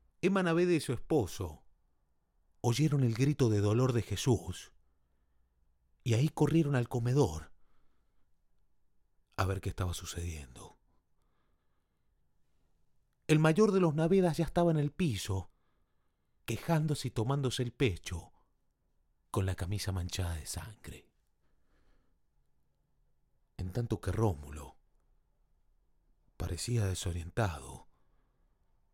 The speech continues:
y no expresó ni una sola palabra, encarando solo para la calle, y se alejó caminando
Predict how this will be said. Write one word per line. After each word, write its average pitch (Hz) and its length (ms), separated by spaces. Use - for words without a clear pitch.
y 85 140
no 113 60
expresó - 400
ni 110 100
una 104 160
sola 104 260
palabra, 90 640
encarando 101 580
solo 107 340
para 85 160
la 85 140
calle, 82 580
y 98 80
se 98 120
alejó 87 260
caminando 87 800